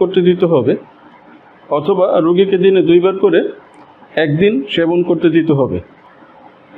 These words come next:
এবং সালফার অথবা সুরিনাম ওষুধটির ফিফটি এম অথবা সিএম শক্তি এক মাত্রা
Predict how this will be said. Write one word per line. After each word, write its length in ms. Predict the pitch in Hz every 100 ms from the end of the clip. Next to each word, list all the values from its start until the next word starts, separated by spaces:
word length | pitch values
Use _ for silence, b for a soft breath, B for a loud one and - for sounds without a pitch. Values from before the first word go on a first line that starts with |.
| 147
এবং 140 | 160 156
সালফার 400 | - 156 156 190 180
অথবা 240 | 170 175 170 165
সুরিনাম 360 | 165 180 190 196
ওষুধটির 500 | 180 196 - 196 202 202 -
ফিফটি 280 | 175 170 196 185
এম 60 | 170
অথবা 240 | 165 180 175
সিএম 260 | - 175 180 180
শক্তি 340 | 196 - 208 202 202 - _ - - - - - - 156
এক 80 | 165
মাত্রা 260 | 185 180 190